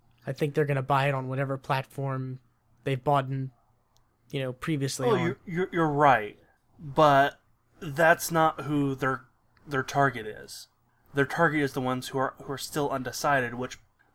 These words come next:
Speaker 2: from, from the last generation, which one to buy.
Speaker 1: Yeah.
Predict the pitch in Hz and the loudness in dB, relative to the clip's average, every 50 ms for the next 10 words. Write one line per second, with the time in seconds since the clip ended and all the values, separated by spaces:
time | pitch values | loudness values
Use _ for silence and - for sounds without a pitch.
0 | _ - - - 147 139 139 139 143 139 - 143 135 123 123 135 143 143 135 - | _ -20 -8 -4 -2 0 0 0 -2 -4 -6 -6 -4 -2 2 2 4 2 2 0
1 | - 123 117 117 117 117 - - 127 120 117 123 123 - - 123 113 110 107 - | -4 -6 -4 -4 -6 -6 -8 -10 -14 -12 -10 -10 -10 -8 -10 -10 -10 -10 -6 -4
2 | - 131 120 101 - - - _ _ _ _ _ _ _ _ _ _ _ _ _ | -2 0 0 -2 -4 -8 -14 _ _ _ _ _ _ _ _ _ _ _ _ _
3 | - 170 175 170 175 175 170 | -4 -2 0 0 0 0 -2